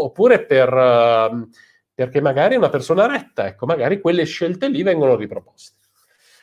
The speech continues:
Eh, però ribadisco, la memoria che abbiamo di Mussolini, come abbiamo visto in questi quattro articoli, è molto diversa rispetto a quella che è stata la sua storia, ecco. E così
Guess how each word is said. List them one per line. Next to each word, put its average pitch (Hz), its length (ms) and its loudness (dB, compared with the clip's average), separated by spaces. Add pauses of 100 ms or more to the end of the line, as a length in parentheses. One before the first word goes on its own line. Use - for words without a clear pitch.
(280)
Eh, 131 420 2
però 294 220 2
ribadisco, 175 560 -2
la 131 100 -2
memoria 156 720 2
che 127 100 -10
abbiamo 131 300 -2
di 127 100 -6
Mussolini, 208 680 -8
come 117 180 -4
abbiamo 147 220 0
visto 180 300 -8
in 104 120 -8
questi 117 300 -10
quattro 135 400 -2
articoli, 214 580 -2
è - 80 -20
molto 165 300 -6
diversa 127 680 -2 (340)
rispetto 185 420 -4
a - 40 -12
quella 233 160 2
che 302 60 -2
è 277 40 -4
stata 196 200 0
la 233 80 4
sua 226 160 -8
storia, 107 500 0
ecco. - 380 -18 (840)
E - 180 -14
così 247 580 0